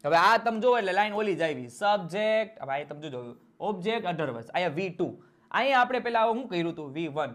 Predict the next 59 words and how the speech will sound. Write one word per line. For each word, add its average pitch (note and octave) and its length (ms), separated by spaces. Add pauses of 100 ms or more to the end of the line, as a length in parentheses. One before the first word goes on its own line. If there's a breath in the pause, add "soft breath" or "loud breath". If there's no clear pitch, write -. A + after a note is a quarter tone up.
(160)
વી G3 160
ટુ. F3 180
આની F3+ 260
તમે F#3 220
આખી F3+ 200
ખબર F#3+ 260
છે B3+ 80
ને, A3 100
વી D3+ 180
વન, C#3+ 300
વી C#3 160
ટુ, C#3 200
જે, D#3+ 200
જે E3+ 100
આપ્યું F3 320
એનાથી C#3 280
ઊંધું C#3 340
ઊંધું B2+ 200
આગળ C#3 180
આગળ A#2+ 180
થતું C3+ 320
જાય. A2+ 120 (300 soft breath)
વીડિયો C#3 260
જોઈ D3 140
લેજો, D3 220
વર્ક B2+ 280
વાળો, B2 200
ખબર C3 200
પડી B2 140
જાય. A#2 120 (1000 soft breath)
એક્ઝામ્પલ D#3 440
જોઈ, B2 160 (160)
સબ્જેક્ટ, G3 600
ઓબ્જેક્ટ F3+ 400
ને E3+ 60
other E3 160
words F#3+ 220
માં F3+ 120
ખબર, G3 220
અહીંયા F#3 180
ખાલી F#3+ 220
ચેન્જ G#3+ 300
એટલો A#3 260
થયો, G#3+ 200
ઓમાં G3 300
ને F3 60
આમાં, G3 200
કાંઈ F#3+ 200
વી G3 160
ટુ A3+ 140
આવ્યું G3 180
ને F3 60
આ F3+ 60
વી G3+ 180
વન. F#3 160
હવે - 400
અહીં E3+ 160
તમે G3+ 140
જો, D3+ 240